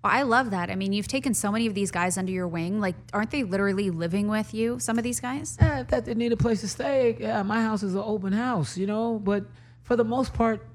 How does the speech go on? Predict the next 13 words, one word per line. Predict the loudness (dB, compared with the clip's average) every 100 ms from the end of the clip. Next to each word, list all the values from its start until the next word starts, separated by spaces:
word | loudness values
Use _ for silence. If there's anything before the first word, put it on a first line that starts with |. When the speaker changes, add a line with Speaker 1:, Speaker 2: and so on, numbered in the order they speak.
| -2
Speaker 2:
these | -2 2
guys | 2 4 2
are | 2
now | 2 2
becoming | 0 0 0 0
successful | -2 -2 -2 -2 0
athletes. | -2 0 0 0 -6 -8 2
They're, | 4 4 0 2
we're | 4
working | 4 4 2
on | 2
their | 2 0
credit. | 4 4 4 0